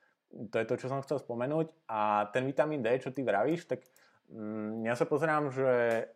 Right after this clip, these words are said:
na, na tabulky a podľa Amerického inštitútu pre medicínu je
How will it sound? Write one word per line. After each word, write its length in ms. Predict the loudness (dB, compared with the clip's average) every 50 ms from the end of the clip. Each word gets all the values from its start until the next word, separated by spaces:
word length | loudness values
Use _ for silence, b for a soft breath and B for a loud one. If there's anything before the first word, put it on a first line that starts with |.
| _ _ _ _ _ _ -14 -10 -6
na, 240 | -2 0 -2 -2 -2 -6 -14 -6 -2
na 100 | 0 2
tabulky 600 | 4 4 6 6 6 6 4 4 2 2 2 2 0
a 440 | 2 4 6 6 6 6 6 6 4 2
podľa 680 | 0 0 2 4 4 6 6 6 6 6 4 2 0 0
Amerického 460 | 0 0 0 0 0 0 2 2 2 2
inštitútu 420 | 0 -4 -4 -6 -4 -2 -4 -2
pre 160 | -2 -2 -2
medicínu 600 | -2 -2 -2 -4 -4 -4 -2 -2 -2 0 -2 -2 -4 b b b b b b -6
je 220 | -2 2 4